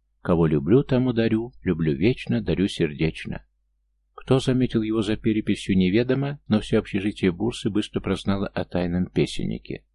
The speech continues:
Вечером к нему подошёл Васька и сообщил: "Митрош, ребята просят тебя песни попеть".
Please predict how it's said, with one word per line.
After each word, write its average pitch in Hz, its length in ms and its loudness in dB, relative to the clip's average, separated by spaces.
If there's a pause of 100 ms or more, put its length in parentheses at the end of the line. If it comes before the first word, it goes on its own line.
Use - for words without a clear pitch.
(640)
Вечером 90 480 2
к - 80 -8
нему 90 180 2
подошёл 80 400 -2
Васька 101 380 -2
и 92 40 -4
сообщил: - 600 -6 (580)
"Митрош, 87 600 0 (180)
ребята 92 400 0
просят 101 300 -4
тебя 101 160 0
песни 85 380 0
попеть". - 520 -4